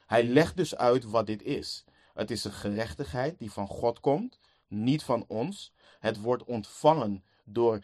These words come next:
simpel geloof in de Heer Jezus Christus. En het is gebaseerd op het offer van onze Heer Jezus Christus aan het kruis.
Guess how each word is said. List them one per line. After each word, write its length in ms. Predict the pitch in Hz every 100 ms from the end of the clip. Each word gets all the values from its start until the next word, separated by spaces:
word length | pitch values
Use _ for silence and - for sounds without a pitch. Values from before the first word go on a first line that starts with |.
| _
simpel 600 | - - 151 165 156 135
geloof 720 | - 127 107 113 135 120 - -
in 200 | 143 160
de 80 | 135
Heer 280 | 113 123
Jezus 440 | 113 110 107 - -
Christus. 640 | - 113 - 156 202 - _ _ _ _ _ _ _ _ _ _ -
En 120 | - 120
het 120 | 120
is 120 | 117
gebaseerd 800 | 123 110 104 - 139 147 175 - _
op 180 | 175 185
het 160 | 196
offer 400 | - 147 147 143
van 180 | 143 120
onze 240 | 92 107 107
Heer 280 | 104 110
Jezus 360 | 104 101 101 104
Christus 460 | - 104 104 104 -
aan 140 | 104
het 120 | 107
kruis. 480 | - 147 90 -